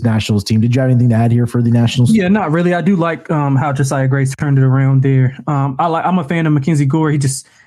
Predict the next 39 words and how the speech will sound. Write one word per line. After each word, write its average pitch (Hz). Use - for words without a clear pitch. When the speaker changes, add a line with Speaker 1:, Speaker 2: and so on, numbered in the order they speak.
Speaker 2:
has 139
to 160
get 147
his 135
control 135
and, 127
and 127
get 143
the 131
hard 135
contact 135
down. 131
Uh, 131
I 147
think 233
he'll 165
be 143
fine 131
and 139
a -
big 135
part 135
of 123
what 131
they 131
wanna 127
do 131
moving 127
forward. 127
But 139
outside 151
of 127
that, 131
yeah, 127
nothing 180
really 131
to 120
add. 120
Um, 117